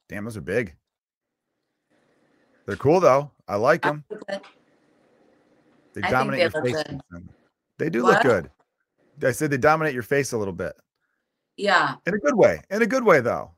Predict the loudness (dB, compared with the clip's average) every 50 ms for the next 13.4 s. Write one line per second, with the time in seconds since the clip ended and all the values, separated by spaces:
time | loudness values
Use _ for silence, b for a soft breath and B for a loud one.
0 | _ _ -8 -4 -2 -2 -2 -2 0 0 0 0 0 0 0 0 0 0 -4 -4
1 | -6 -6 -8 -8 -10 -8 -6 -4 -4 -4 -6 -8 -10 -14 -14 -12 -10 -6 -4 -4
2 | -4 -4 -4 -8 -8 -8 -8 -8 -8 -6 -6 -4 -4 -2 -2 -2 -4 -4 -8 _
3 | _ _ _ _ _ _ _ _ _ _ _ _ _ _ _ _ _ _ _ _
4 | _ _ _ _ _ _ _ _ _ _ _ _ _ _ _ _ -16 -14 -12 -12
5 | -12 -14 -14 -12 -12 -12 -10 -12 -10 -6 -4 -4 -2 0 0 0 0 0 -2 -4
6 | -6 -6 -10 -14 -14 -16 -12 -6 -2 0 0 0 2 2 0 0 -2 -4 -6 -6
7 | -6 -6 -8 -10 -8 -8 -10 -10 -8 -8 -8 -6 -6 -8 -8 -10 -14 -14 -14 -14
8 | -14 -14 -16 -18 -20 -20 -16 -14 -14 -14 -10 -8 -6 -6 -4 -6 -6 -8 -10 -12
9 | -12 -12 -12 -12 -12 -12 -14 -14 -14 -14 -16 _ _ _ _ _ _ _ -20 -16
10 | -12 -10 -10 -10 -12 -14 -18 _ _ _ _ _ _ _ _ _ _ _ _ _
11 | _ _ _ _ _ _ _ _ _ _ _ _ _ _ _ _ _ _ _ _
12 | -16 -14 -12 -12 -12 -12 -14 -14 _ _ _ _ _ _ _ _ _ _ _ _
13 | _ _ _ _ -6 -4 -4